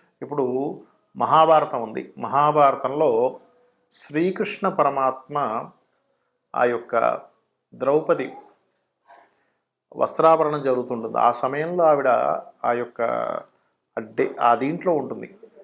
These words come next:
మంత్లీ వన్స్ వచ్చేటువంటి స్త్రీకి ఏదైతే. కానీ ఆ సమయంలో మరి కృష్ణుని ప్రార్థించిందిగా. అంటే మనం అర్థం చేసుకోవాల్సింది ఏంటంటే,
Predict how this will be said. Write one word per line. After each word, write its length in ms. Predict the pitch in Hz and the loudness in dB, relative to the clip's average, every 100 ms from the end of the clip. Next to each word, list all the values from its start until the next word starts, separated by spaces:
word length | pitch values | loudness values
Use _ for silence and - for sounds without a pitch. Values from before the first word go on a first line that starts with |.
| _ _ _ _ - | _ _ _ _ -10
మంత్లీ 380 | 120 123 139 139 | -8 -6 -2 0
వన్స్ 260 | 131 123 | 0 -2
వచ్చేటువంటి 520 | 120 - 120 113 110 104 | -10 -8 -8 -8 -12 -12
స్త్రీకి 400 | - 123 123 120 | -8 -8 -2 -2
ఏదైతే. 240 | 107 104 | -2 -6
కానీ 340 | - _ 143 | -16 _ -4
ఆ 120 | 143 143 | -2 -2
సమయంలో 420 | 143 151 160 151 | -2 -6 -6 -6
మరి 200 | 139 127 - | -4 -6 -10
కృష్ణుని 640 | 131 - 156 151 147 131 127 - - | -14 -6 -4 -4 -4 -6 -10 -12 -4
ప్రార్థించిందిగా. 720 | 120 120 135 135 127 127 131 - _ _ _ _ _ _ 117 | -2 -2 -8 -10 -10 -8 -10 -12 _ _ _ _ _ _ -14
అంటే 200 | 104 131 | -6 -4
మనం 180 | 131 | -4
అర్థం 340 | 113 - - 143 | -6 -8 -10 -8
చేసుకోవాల్సింది 640 | 135 - 123 113 - 120 | -8 -8 -8 -8 -10 -16
ఏంటంటే, 480 | 117 113 120 160 190 | -16 -16 -14 -14 -14